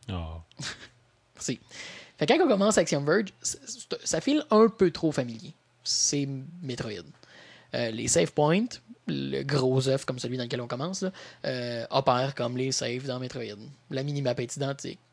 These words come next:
Speaker 2: Le contrôle est aussi précis. Euh, le saut est un peu plus précis parce qu'on saute moins haut, mais bon,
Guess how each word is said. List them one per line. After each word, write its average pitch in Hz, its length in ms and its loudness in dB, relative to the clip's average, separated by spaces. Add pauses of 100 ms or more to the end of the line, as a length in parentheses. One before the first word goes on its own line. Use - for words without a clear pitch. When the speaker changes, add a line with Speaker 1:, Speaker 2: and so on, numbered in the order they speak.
(120)
Speaker 2:
Le 135 100 -2
contrôle 131 360 -2
est 139 120 -8
aussi 143 300 -4
précis. 135 480 -4 (520)
Euh, 117 140 -12
le 120 140 -6
saut 135 180 -2
est 135 100 -6
un 127 60 -6
peu 123 120 -10
plus 127 140 -10
précis 135 360 -6
parce 123 180 -4
qu'on 117 340 -12
saute 131 220 -10
moins 131 260 -4
haut, 123 200 -4
mais 226 140 -2
bon, 135 200 -6